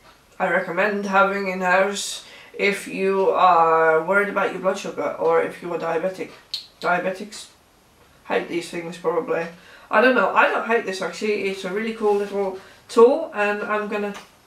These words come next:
bring you in closer so that I can show it to you and tell you more about it. Oh, it's exciting. Are you ready? I'm ready. Okay, let's go closer. Okay, so one of the reasons why I was too lazy to get the box is because there's actually nothing really that exciting to unbox.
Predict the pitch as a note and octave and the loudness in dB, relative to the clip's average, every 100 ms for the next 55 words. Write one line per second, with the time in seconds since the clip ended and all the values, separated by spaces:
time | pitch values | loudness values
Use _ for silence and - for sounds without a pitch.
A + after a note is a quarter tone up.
0 | _ - F#3 F#3+ - E3+ F3+ F3 F3+ F3 | _ -8 -4 -4 -4 -8 -4 -2 -2 -2
1 | D#3+ - F3+ F3 - - E3 E3+ - F3+ | -2 -2 -2 -2 -2 -6 -10 -10 -8 -4
2 | F#3 F#3 - D#3+ E3 F#3 F#3 - - - | -4 -4 -8 -8 -6 -8 -8 -14 -18 -6
3 | G3 G#3+ G#3+ G3+ C4+ C4+ B3+ F#3+ G3 G#3+ | -4 -4 -2 0 0 0 -2 -2 -4 -4
4 | A#3 B3 - F3+ F#3+ G#3+ G#3+ - E3 E3 | -2 -2 -2 -2 -2 -6 -12 -12 -10 -10
5 | E3 - - A#3 C3+ - - D#3 - - | -12 -16 -10 -8 -8 -10 -8 -6 -6 -10
6 | F#2 - - - - - F3+ F#3 G#3 B3+ | -12 -16 -20 -20 -20 -14 -6 -2 2 0
7 | C#4+ - _ _ - - F3 C#3+ A2 F#2+ | 0 -12 _ _ -12 -4 -4 -4 -8 -10
8 | - _ _ _ - D#3 - - - - | -12 _ _ _ -4 -4 -4 -8 -12 -2
9 | E3 D#3+ C#3 - - - - _ - - | -2 0 -2 -2 -12 -16 -20 _ -20 -20
10 | - - - A3+ D4 D#4 D3+ - G3+ G#3+ | -20 -20 -6 0 2 2 0 -4 -4 0
11 | C4 C4 G3+ F3+ F#3+ G3+ G#3 G3 E3 E3 | 0 0 -2 -2 -2 -4 -8 -10 -2 4
12 | F3+ - F3+ E3 F3 F3 E3+ E3+ E3 E3+ | 4 4 -2 -2 -6 -8 -6 -4 -4 -4
13 | E3+ F3 F3 - - E3 - E3 - - | -10 -6 -4 -6 -6 -8 -8 -14 -14 -8
14 | F3 E3+ E3+ E3+ - E3+ E3 D#3+ F3 E3+ | -6 -6 -6 -8 -8 -8 -8 -10 -10 -6
15 | D#3 D#3 D#3 - - - - - F3+ F#3 | -6 -4 -6 -8 -10 -8 -8 -10 -14 -12
16 | E3 D#3+ G#3 - - | -10 -4 -4 -4 -12